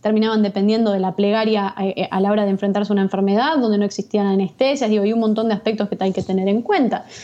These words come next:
Eh, y hoy ese porcentaje es del nueve por ciento. Entonces, hemos reducido la pobreza de una manera impresionante, eh, y la gente no lo ve. Dice, "No, es que hoy estamos peor, hoy estamos peor que nunca".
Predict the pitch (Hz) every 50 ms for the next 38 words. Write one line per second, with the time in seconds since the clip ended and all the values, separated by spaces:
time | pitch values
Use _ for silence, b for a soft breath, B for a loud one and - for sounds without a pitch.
0 | B B B - - 196 190 190 190 196 202 - - 302 359 349 294 - - 208
1 | 190 214 208 208 233 240 254 392 392 349 262 214 202 202 202 202 196 196 190 180
2 | - - 190 - - - 508 427 254 196 - 147 117 - b b b b b b
3 | b b b b - 202 220 214 247 247 233 233 220 208 202 - - - _ _
4 | - 311 339 370 403 427 415 330 285 233 240 214 214 220 - 285 302 320 294 262
5 | 226 202 208 208 220 294 311 - 349 311 - 233 233 254 269 269 247 226 214 226
6 | 254 269 294 277 - 220 214 190 190 190 185 - - - - 254 247 254 240 247
7 | 247 - 254 254 254 - 311 359 392 311 240 202 - 196 180 - - B B B
8 | B B B - 220 208 - 247 247 233 214 - 381 381 349 294 254 226 208 196
9 | 196 180 180 - - 226 214 277 302 302 294 311 311 311 294 285 285 285 277 269
10 | 247 - - 233 214 202 185 190 214 247 269 262 - - _ - 285 285 269 247
11 | 254 247 240 233 226 208 208 208 202 190 190 196 190 180 - - - - -